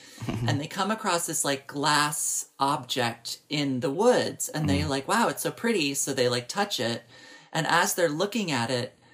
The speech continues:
Speaker 2: suddenly they're surrounded by a glass dome or, like, an icy dome. And then they're like, "Well, this is crazy."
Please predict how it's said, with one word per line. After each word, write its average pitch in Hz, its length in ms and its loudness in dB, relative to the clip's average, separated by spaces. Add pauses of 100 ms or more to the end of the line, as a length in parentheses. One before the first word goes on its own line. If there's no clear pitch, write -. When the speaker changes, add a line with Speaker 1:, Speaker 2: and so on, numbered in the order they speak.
(120)
Speaker 2:
suddenly 156 760 0
they're 131 220 -2
surrounded 135 760 0
by 117 460 0
a - 80 -2
glass 117 640 0 (120)
dome 107 540 -2 (300)
or, 151 120 2
like, 135 240 2
an 123 200 -4
icy 127 440 -2
dome. 104 600 -4 (440)
And 160 120 -2
then 160 120 2
they're 151 120 -2
like, 147 260 -4
"Well, 147 140 -6
this 160 260 2
is - 120 -4
crazy." 113 720 -8